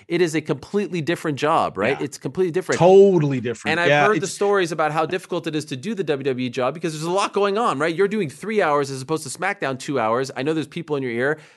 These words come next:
Speaker 1: Initially, was it a bit of a shock compared to what you are used to in the world of M M A?
Speaker 2: Yes, but I,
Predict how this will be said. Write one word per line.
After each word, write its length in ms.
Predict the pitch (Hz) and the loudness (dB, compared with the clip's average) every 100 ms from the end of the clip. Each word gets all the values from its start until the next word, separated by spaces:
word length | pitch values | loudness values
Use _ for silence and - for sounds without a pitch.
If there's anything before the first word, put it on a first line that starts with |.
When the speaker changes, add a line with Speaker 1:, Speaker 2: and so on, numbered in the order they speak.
| _ | _
Speaker 1:
Initially, 500 | - 165 208 - 156 | -4 0 0 0 -2
was 200 | 139 143 | 0 -2
it 100 | 143 | -2
a 40 | 139 | -2
bit 120 | 160 | -2
of 60 | 151 | -4
a 60 | |
shock 280 | 147 170 156 | -4 -4 -4
compared 300 | 147 127 156 | -6 -6 -6
to 80 | 147 | -4
what 140 | 139 143 | -4 -4
you 240 | 139 139 | -2 0
are 220 | 131 127 - _ | 2 0 -6 _
used 380 | 123 170 165 - | -6 -6 -6 -6
to 260 | 143 131 131 | -4 -2 -2
in 80 | |
the 60 | 123 | -2
world 240 | 120 131 | -2 -2
of 100 | 117 | -2
M 120 | 120 117 | -4 -4
M 140 | 113 | -4
A? 220 | 98 62 _ _ _ _ _ _ _ _ _ - | -6 -8 _ _ _ _ _ _ _ _ _ -4
Speaker 2:
Yes, 580 | 156 160 226 285 - 170 | 0 4 6 4 2 0
but 160 | 185 | 0
I, 180 | 208 190 | 0 -2